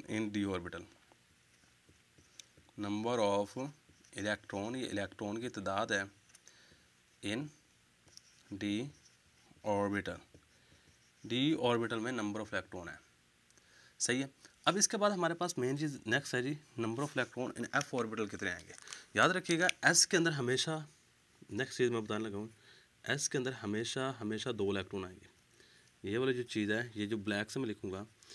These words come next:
ये हमारे पास दो दो एस के अंदर इलेक्ट्रॉन की तादाद है। ये सारे के सारे दो दो जो आ रहा है, ये हमारे पास क्या है जी,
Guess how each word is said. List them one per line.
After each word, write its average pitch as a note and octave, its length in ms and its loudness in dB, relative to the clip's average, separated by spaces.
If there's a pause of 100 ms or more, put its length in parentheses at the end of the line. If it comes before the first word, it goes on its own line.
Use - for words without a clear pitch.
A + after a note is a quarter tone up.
(300)
ये A2+ 80 -2
हमारे A2 220 -2
पास A#2 320 -4
दो G2+ 240 0
दो G#2 120 0 (220)
एस A2 220 0 (120)
के A2 60 0
अंदर G2+ 260 -2
इलेक्ट्रॉन F#2+ 400 -4
की F#2 80 -8
तादाद D#2+ 320 -14
है। - 80 -20 (1400)
ये G2 100 -10
सारे G#2+ 340 -4
के A2+ 60 -8
सारे G#2+ 200 -4
दो G2 160 -4
दो G#2 120 -4
जो G2+ 120 0
आ F#2+ 160 0
रहा A2 140 -2
है, F#2+ 80 -4
ये - 1000 -20
हमारे A2+ 200 -2
पास A#2 200 -2
क्या G#2+ 140 0
है G#2+ 80 2
जी, C3+ 160 -4